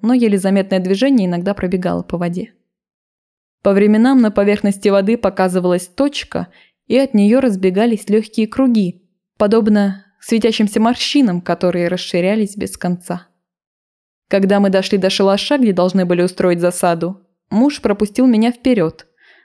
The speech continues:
затем не спеша зарядил свое ружье. Сухое щелканье затвора произвело на меня странное впечатление.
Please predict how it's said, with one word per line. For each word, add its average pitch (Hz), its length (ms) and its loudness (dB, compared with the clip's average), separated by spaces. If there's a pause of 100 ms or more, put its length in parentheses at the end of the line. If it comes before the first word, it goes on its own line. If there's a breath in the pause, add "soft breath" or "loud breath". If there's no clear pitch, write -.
(160 soft breath)
затем 208 540 2
не 214 100 2
спеша 202 400 -2
зарядил 202 420 0
свое 214 360 0
ружье. 220 560 2 (500 soft breath)
Сухое 226 600 0
щелканье 220 580 0
затвора 233 560 0
произвело 208 600 0
на 220 100 4
меня 220 520 2
странное 185 600 -2
впечатление. 180 880 -4